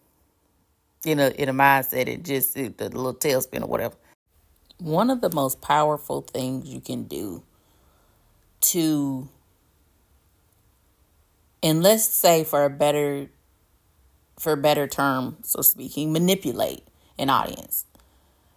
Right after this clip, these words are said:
And this is spe-, this is solely in terms of marketing, advertisement, and basically trying to move an audience in your favor.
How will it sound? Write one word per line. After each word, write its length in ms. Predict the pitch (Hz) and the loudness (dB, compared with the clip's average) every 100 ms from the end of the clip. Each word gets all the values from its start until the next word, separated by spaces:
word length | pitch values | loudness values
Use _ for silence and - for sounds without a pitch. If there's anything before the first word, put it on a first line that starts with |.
| - | -4
And 160 | 160 | 0
this 220 | 160 196 185 | 4 4 4
is 160 | 156 | 0
spe-, 340 | - - 151 - | -2 -2 -8 -6
this 300 | 143 180 165 | -2 0 0
is 140 | 147 | 2
solely 520 | - 160 160 160 147 | 6 6 4 0 -2
in 140 | - 143 | -4 -6
terms 420 | - 147 143 131 | -2 -2 -2 -2
of 460 | 131 131 131 123 - _ _ _ _ _ _ _ _ _ _ _ _ _ _ _ _ _ _ _ _ _ _ _ _ _ - | -2 0 -2 -6 -12 _ _ _ _ _ _ _ _ _ _ _ _ _ _ _ _ _ _ _ _ _ _ _ _ _ -6
marketing, 840 | 151 156 151 151 143 139 135 135 151 _ _ _ _ - | 2 4 4 0 -2 -2 -4 -8 -12 _ _ _ _ 2
advertisement, 1000 | 147 143 143 - 139 135 120 - 107 107 _ _ _ _ _ _ _ _ _ - | 4 4 0 2 2 2 -2 -8 -10 -10 _ _ _ _ _ _ _ _ _ 0
and 160 | 160 | 4
basically 440 | 147 170 175 170 160 | 6 4 4 0 0
trying 260 | 165 156 | 2 2
to 60 | 143 | 0
move 460 | 143 160 202 208 | -2 0 2 4
an 160 | 196 170 - | 4 4 6
audience 580 | 156 156 147 135 - | 6 6 0 -2 -2
in 180 | - 175 | 0 0
your 180 | 147 135 | 2 0
favor. 540 | - 117 117 - 101 | 0 0 -2 -6 -10